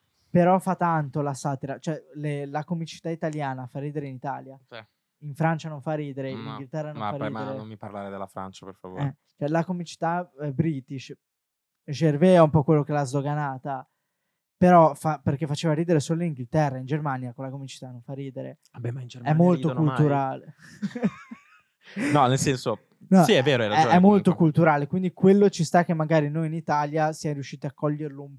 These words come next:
Speaker 1: po' meno rispetto a quello che
Speaker 2: Mhm.
Speaker 1: hanno un modo di fare e di affrontare i problemi sociali in America che è molto più pragmatico rispetto al
Speaker 2: Ma
Speaker 1: nostro.
Speaker 2: non li affrontano,
Speaker 1: <laughs>
Speaker 2: sono degli imbecilli.
Speaker 1: <laughs>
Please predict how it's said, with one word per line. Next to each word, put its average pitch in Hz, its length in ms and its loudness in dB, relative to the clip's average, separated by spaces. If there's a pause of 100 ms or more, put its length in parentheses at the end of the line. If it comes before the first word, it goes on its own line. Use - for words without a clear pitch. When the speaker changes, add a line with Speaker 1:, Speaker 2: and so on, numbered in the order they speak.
Speaker 1:
po' 156 160 -2
meno 151 380 -6
rispetto 143 360 -10
a 120 40 4
quello 120 280 4
che 135 80 2
Speaker 2:
Mhm. 139 360 2 (220)
Speaker 1:
hanno 175 500 2
un 165 120 -6
modo 165 320 0
di 156 300 -6
fare 139 720 -2
e 139 80 -8
di 135 100 -8
affrontare 147 400 -2
i - 20 -6
problemi 143 380 -8
sociali 143 680 0
in 135 100 -6
America 135 440 -6
che 135 80 -10
è 139 40 -6
molto 143 260 -10
più 139 200 -12
pragmatico 139 760 -10
rispetto 131 380 -14
al 117 60 -4
Speaker 2:
Ma 120 260 4
Speaker 1:
nostro. 113 140 4
Speaker 2:
non 110 140 2
li 107 100 0
affrontano, 104 840 -6
Speaker 1:
<laughs> - 160 -6
Speaker 2:
sono 98 140 -12
degli 101 280 -12
imbecilli. 95 1200 -10 (180)
Speaker 1:
<laughs> 294 800 -4